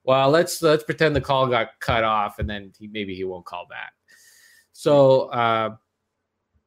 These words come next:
finally on, on, uh, they were closed all day. So we drove, we did a couple of drive-bys, and my car was, like, in the shop every time we drove. Serpentine belt, replacing a serpentine belt is, like,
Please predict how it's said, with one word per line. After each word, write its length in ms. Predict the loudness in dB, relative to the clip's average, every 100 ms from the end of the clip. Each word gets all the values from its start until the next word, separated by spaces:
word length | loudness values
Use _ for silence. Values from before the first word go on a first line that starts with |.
| _ _ _ _ _
finally 360 | -2 0 0 0
on, 260 | -2 -6 -12
on, 420 | -10 -10 -10 -8
uh, 300 | -8 -10 -12 -6 -2
they 80 | -2
were 80 |
closed 260 | 0 0 2
all 140 | 0
day. 160 | 2 0
So 160 | 0 -2
we 140 | 0
drove, 320 | 4 4 4
we 80 | 2
did 120 | 0
a 40 | 0
couple 240 | 0 0
of 60 | 0
drive-bys, 680 | 0 0 0 0 -2 -6 -20 _ _ _
and 80 | -2
my 100 | -2
car 280 | 0 2 4
was, 160 | 4
like, 200 | 0 -6 _ _
in 180 | -2 0
the 40 | -2
shop 520 | -2 0 0 -2 -8 _ _ -6
every 100 | -6
time 140 | -4
we 60 | -6
drove. 200 | -6 -8 -10
Serpentine 500 | -2 -2 -2 0 2
belt, 180 | 2 2
replacing 380 | 0 2 2 0
a 20 |
serpentine 520 | -2 -4 -4 -6 -2
belt 320 | 0 0 -2 _ _ _ _ _ _
is, 180 | -2 2
like, 340 | 2 0 -4